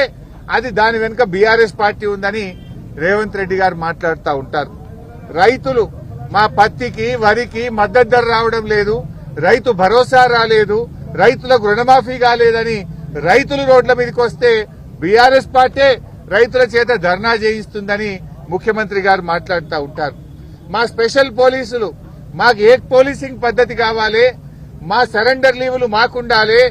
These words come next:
మమ్మల్ని ఇబ్బంది పెడుతున్నారని పోలీసులు రోడ్ల మీదకి వచ్చి ధర్నాలు చేస్తే దాని వెనుక బీఆర్ఎస్ పార్టీ కుట్ర ఉందని రేవంత్ రెడ్డి గారు మాట్లాడుతుంటారు. గురుకుల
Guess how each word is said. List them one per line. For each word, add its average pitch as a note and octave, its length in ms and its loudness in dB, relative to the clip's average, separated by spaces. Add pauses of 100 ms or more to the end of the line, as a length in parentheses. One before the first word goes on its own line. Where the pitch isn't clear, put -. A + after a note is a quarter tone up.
(400)
మమ్మల్ని B3 440 0
ఇబ్బంది C4 340 4
పెడుతున్నారని A#3 720 0 (440)
పోలీసులు C4+ 640 2
రోడ్ల B3+ 220 4 (100)
మీదకి A#3+ 340 -4 (440)
వచ్చి A3+ 200 -2 (160)
ధర్నాలు B3+ 420 4
చేస్తే A#3+ 320 2 (600)
దాని G3+ 320 2
వెనుక B3+ 240 0 (100)
బీఆర్ఎస్ A#3+ 520 2
పార్టీ A3+ 280 -4 (100)
కుట్ర G3 220 -4 (140)
ఉందని A3 340 -6 (480)
రేవంత్ G#3+ 380 0
రెడ్డి G3 220 -2
గారు G3 220 0
మాట్లాడుతుంటారు. E3 760 -6 (600)
గురుకుల C4 360 2